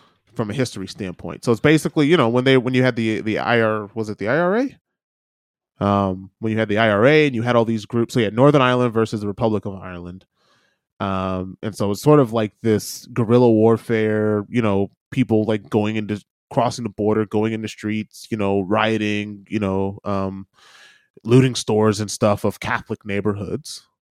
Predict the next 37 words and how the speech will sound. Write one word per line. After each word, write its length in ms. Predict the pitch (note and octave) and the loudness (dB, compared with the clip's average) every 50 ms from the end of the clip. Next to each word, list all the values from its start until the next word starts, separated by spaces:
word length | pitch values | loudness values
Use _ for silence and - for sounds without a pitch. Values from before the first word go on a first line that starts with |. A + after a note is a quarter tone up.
| _ _ _ _ _ _ _ _ _ _ _ _ _ _ _ | _ _ _ _ _ _ _ _ _ _ _ _ _ _ _
And 240 | A2 G#2 G#2 G2+ F#2+ | -8 -6 -6 -8 -6
so 520 | - A#2+ G#2+ G#2+ G#2 G2+ G2+ G2 G2 F#2 - _ _ | -4 -2 0 0 2 0 0 0 -2 -4 -8 _ _
that's 320 | G#2+ - A#2 A#2 - - - | -6 -4 -4 -4 -4 -6 -10
kind 240 | - B2+ A#2+ A2+ | -6 -4 -4 -4
of 80 | A2 G#2 | -2 0
what 160 | A2+ A#2 G#2+ - _ _ - | 0 0 0 -2 _ _ -10
it's 180 | A#2 A2 - | -10 -6 -6
around. 560 | A2 G2 G2+ G2+ G#2+ A#2 C#3+ F#3 G#3+ A3 G3+ D3 | -6 -4 -4 -4 -4 -4 -2 -4 -4 -4 -6 -6
That's 160 | A2+ G2 - - | -6 -8 -8 -8
kind 180 | - A2+ A2 | -8 -6 -6
of 80 | G#2+ G2 | -4 -4
the, 280 | G#2 G2 G2 G2 G2 - | -4 -4 -4 -4 -6 -6
you 100 | - A#2 | -6 -6
know, 140 | G#2 G2 F#2+ | -4 -2 -4
it's 120 | F#2+ - - | -4 -4 -8
a 40 | G2+ | -6
coming 280 | - - C#3+ C#3 B2+ | -4 -2 0 0 0
of 120 | A#2 G#2 A2 | 0 0 0
age 180 | A2 A2+ A2 - | 0 -2 -2 -4
story 320 | - - G#2+ G2 G2 G2 | -6 -4 -2 -2 0 -2
of 140 | G2 F#2+ F#2 | -2 -4 -4
this 200 | G#2 F#2+ - - | -6 -8 -8 -8
family 600 | - A2+ A2+ G#2+ G2+ F2+ F#2+ G2 G#2 B2+ C#3+ C3+ - _ | -6 -4 -4 -4 -4 -6 -8 -10 -10 -10 -10 -12 -12 _
who 140 | - G#2 G2 | -2 -2 -2
is 100 | F#2+ - | -2 -2
kind 260 | - - A2 A2 G#2+ G2+ | -6 -6 -6 -4 -2 -2
of 100 | F#2+ G2 | -4 -4
in 280 | F#2+ G2 G#2 G#2 F#2+ - | -8 -10 -10 -10 -12 -8
this, 440 | - G2 G2 F#2+ - - - - - | -8 -6 -6 -6 -6 -8 -8 -8 -8
who's 200 | - A#2 A2 F#2+ | -8 -8 -8 -6
in 200 | - - A2+ A2+ | -6 -6 -6 -6
this 140 | G#2 G2 - | -6 -8 -10
part 240 | - - A2+ G#2+ G2+ | -8 -4 -2 -2 -2
of 80 | F#2 | -2
Ireland 460 | F#2+ F#2+ G2 G#2 G#2 G2 F#2+ F#2+ F#2 F#2 | -4 -6 -6 -6 -4 -6 -6 -8 -10 -10
when 220 | F#2+ G2 F#2+ F#2+ | -12 -12 -12 -12
these, 400 | F#2 G2 F#2+ F#2+ F2+ - - - | -10 -10 -10 -10 -12 -14 -20 -20